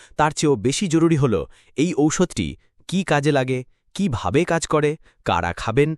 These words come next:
কারা খাবেন না, পার্শ্ব প্রতিক্রিয়া, সতর্কতা,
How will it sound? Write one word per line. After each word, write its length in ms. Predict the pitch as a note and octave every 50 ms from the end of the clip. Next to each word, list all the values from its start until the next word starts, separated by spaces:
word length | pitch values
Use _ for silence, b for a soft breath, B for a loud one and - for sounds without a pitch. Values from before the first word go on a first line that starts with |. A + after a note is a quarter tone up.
| - _ _ -
কারা 240 | - F#2+ E2+ E2+ E2+
খাবেন 320 | - - - G2+ B2 C3+
না, 240 | D#3 D3+ D3 C#3 C3+ _ _ _ _ _ _ -
পার্শ্ব 320 | - D3+ F#3 G3 - - A3
প্রতিক্রিয়া, 560 | - E3 C#3+ D3+ - - C#3+ C3+ B2+ B2 B2 _ _ _ _
সতর্কতা, 680 | - - - E3 D3+ D#3 A#2+ - - G2+ - - -